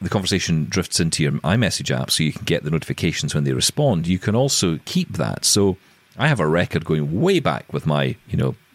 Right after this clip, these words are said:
s-, Apple Support conversations. And what's cool is oftentimes I, I had, I had gone on with this issue,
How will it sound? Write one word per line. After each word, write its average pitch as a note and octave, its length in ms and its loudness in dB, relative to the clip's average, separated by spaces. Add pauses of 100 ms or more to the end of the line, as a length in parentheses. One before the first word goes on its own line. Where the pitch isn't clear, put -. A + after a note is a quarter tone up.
(320)
s-, - 200 -4
Apple - 200 -2
Support D#2 300 -2
conversations. D#2 540 -2 (200)
And - 100 0
what's D3 120 0
cool C#3+ 240 2
is E2+ 100 0
oftentimes F#2+ 600 0 (320)
I, - 80 -14 (100)
I G2 140 2
had, G#2+ 240 0
I F#2+ 80 0
had G#2+ 120 0
gone F#2 160 2
on D#2+ 120 4
with D#2 80 0
this - 180 0
issue, G#2+ 320 -2